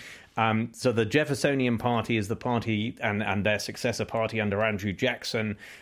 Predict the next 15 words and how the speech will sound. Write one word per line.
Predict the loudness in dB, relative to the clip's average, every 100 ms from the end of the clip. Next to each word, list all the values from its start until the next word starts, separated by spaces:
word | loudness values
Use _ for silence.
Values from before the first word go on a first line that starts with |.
| -6
are | 0 2
the | 2
party | 2 2 2
that | 2 2
are |
more | 2 2 4 4 4 4
likely | 2 2 0 -4 -2 2 2 2
than | -2 0 2 4 2 2 0
their | 2 2 2
opponents | 0 2 2 2 -2 -6 -12
to | -6 -2 0 0
empower | 0 0 0 0 2 2 2 2
white | 0 0 0 -4 -12 -14 -20 -10
working | 0 0 0 -2 0 2
men. | 4 2 2 0